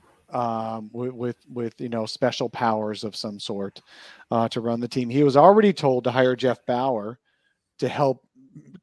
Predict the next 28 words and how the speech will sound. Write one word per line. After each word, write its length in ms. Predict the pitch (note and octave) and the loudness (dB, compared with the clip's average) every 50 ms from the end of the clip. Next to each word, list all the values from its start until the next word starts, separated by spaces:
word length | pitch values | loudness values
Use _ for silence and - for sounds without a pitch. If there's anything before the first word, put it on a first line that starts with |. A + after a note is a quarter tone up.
| - | -4
c-, 100 | - D#3 - D#3 | -2 -2 -2 -2
general 340 | B2 C#3+ D3 C#3+ C#3 C3 | -2 -2 -2 0 0 -4
manage 460 | A#2+ A#2+ B2+ C#3 D3+ C#3+ C#3+ B2+ G#2+ G#2 | -2 0 0 0 2 0 0 -2 -4 -8
the 80 | A#2+ | -12
<laughs> 0 | |
team 420 | - - - - D3+ C#3 C#3 D3+ C#3 | -10 -10 -8 -6 -6 -6 -6 -6 -8
for 280 | - - - D3 C3+ | -12 -8 -4 -4 -2
a 40 | B2 | -2
year. 360 | A#2+ A#2 A#2 A#2 A#2 A#2 A#2 | -4 -4 -4 -2 -2 -2 -4
So 140 | - - B2+ | -4 -6 -8
I 100 | A2+ A#2+ | -6 -4
wouldn't 300 | B2+ C#3 D3+ D#3+ D#3+ C#3+ | 0 0 0 0 -2 -4
be 120 | C#3 C#3 | -4 -4
surprised 480 | C3+ - C3 - - A#2+ A#2 A#2+ A#2 A2 | -4 -6 -8 -6 -2 -2 0 0 -2 -4
if 60 | A2 | -6
he's 140 | A#2 G#2+ - | -10 -10 -10
told 220 | - B2 A2 A2+ G2+ | -10 -8 -8 -6 -6
to 60 | G#2 | -8
hire 340 | F#2+ A2 A2 G#2+ G#2+ G#2+ G#2+ | -6 -6 -4 -4 -4 -4 -6
an 60 | G#2 | -6
H 240 | G#2 G#2+ G2+ - A2 | -6 -8 -8 -8 -6
R 200 | G#2+ G#2+ A2 G#2+ | -4 -4 -4 -6
person, 500 | _ - A2 G#2 G2+ - - F#2+ F#2+ G2 _ _ _ _ _ _ _ _ - | _ -10 -14 -12 -12 -14 -16 -18 -20 -20 _ _ _ _ _ _ _ _ -8
a 80 | G#2+ | -6
high-profile 760 | G2 A#2 A2+ A2+ - - A#2+ A2 G#2 - A2+ G#2 G2+ G2+ G#2 | -2 -2 -2 -2 -2 -6 -6 -6 -6 -6 -6 -6 -6 -6 -6
H 180 | G#2 G#2 G2 - | -8 -8 -8 -8
R 160 | A2 G#2 G#2+ | -6 -6 -6
person, 460 | G2+ - A2 G2+ F#2+ - G2+ F#2 F#2+ | -8 -10 -12 -12 -12 -12 -14 -18 -18